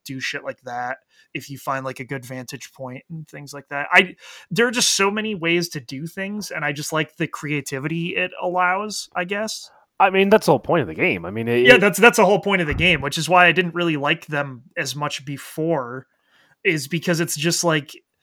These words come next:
Speaker 1: I don't know, it didn't feel as freeform as this
Speaker 2: I think
Speaker 1: does.
Speaker 2: the technology has finally caught up, caught up to everything, you know?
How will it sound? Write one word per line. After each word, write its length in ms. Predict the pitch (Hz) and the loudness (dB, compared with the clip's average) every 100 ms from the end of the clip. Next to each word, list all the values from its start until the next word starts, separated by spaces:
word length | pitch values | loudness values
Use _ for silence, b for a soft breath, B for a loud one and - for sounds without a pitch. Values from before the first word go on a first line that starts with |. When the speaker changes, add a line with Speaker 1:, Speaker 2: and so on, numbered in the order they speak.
| b b | b b
Speaker 1:
I 100 | 196 | 6
don't 100 | 202 | 8
know, 60 | 190 | 8
it 160 | 175 | 6
didn't 180 | 208 202 | 2 0
feel 340 | - 196 180 - | 2 4 4 4
as 340 | 160 165 151 123 | 4 4 4 -2
freeform 800 | - 151 143 131 - 120 117 123 | -8 -8 -8 -8 -12 -12 -10 -10
as 160 | 120 | -10
this 240 | 127 - - | -8 -10 0
Speaker 2:
I 140 | 202 | 4
think 220 | 220 294 269 | 6 6 4
Speaker 1:
does. 40 | |
Speaker 2:
the 60 | 233 | 4
technology 560 | 185 - 143 143 139 | 4 6 6 6 4
has 120 | 127 - | -2 0
finally 300 | 120 113 107 | 0 0 -4
caught 240 | - 107 | 0 2
up, 240 | 101 107 | 2 0
caught 240 | - 101 90 | -2 -2 -2
up 180 | 92 - | -4 -8
to 80 | 92 | -14
everything, 560 | 73 78 - 80 160 | -12 -16 -16 -18 -18
you 100 | 160 | -16
know? 260 | 160 160 | -16 -16